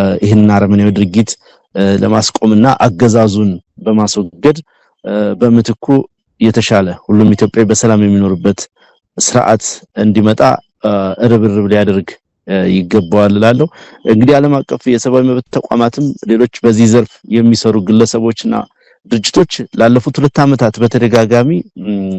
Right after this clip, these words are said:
እንዲህ አይነት እና ሌሎች የሰብአዊ መብት ጥሰቶች በከፍተኛ ሁኔታ እየተፈጸሙበት ያለውን ጦርነትና በአጠቃላይ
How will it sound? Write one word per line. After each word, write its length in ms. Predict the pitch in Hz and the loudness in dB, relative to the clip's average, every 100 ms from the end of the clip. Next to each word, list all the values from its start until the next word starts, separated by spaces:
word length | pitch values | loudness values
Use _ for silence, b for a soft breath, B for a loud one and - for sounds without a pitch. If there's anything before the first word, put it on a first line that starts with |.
| 90 b b - | -12 b b -2
እንዲህ 260 | 127 117 123 | -2 0 0
አይነት 340 | 117 110 107 - 104 - - | 2 2 -2 -10 -12 -12 -2
እና 280 | 113 110 104 | 2 2 2
ሌሎች 260 | 107 110 107 | 0 0 -2
የሰብአዊ 340 | 113 113 113 | 0 2 2
መብት 220 | 110 101 | 2 -2
ጥሰቶች 440 | - - 127 123 - - b b b - | -4 -2 0 0 -4 -10 b b b -8
በከፍተኛ 640 | 185 131 165 - 185 170 151 | -4 -2 -4 -2 0 2 2
ሁኔታ 260 | 117 107 104 95 | 0 0 -2 -4
እየተፈጸሙበት 920 | 104 107 107 110 - 110 101 113 107 | -4 -4 -4 -6 -4 -4 -2 -2 0
ያለውን 400 | 107 107 107 107 | 2 4 2 0
ጦርነትና 560 | - 120 104 101 98 101 | 0 0 2 0 -2 -4
በአጠቃላይ 460 | 98 98 - 110 | -4 -6 -4 -2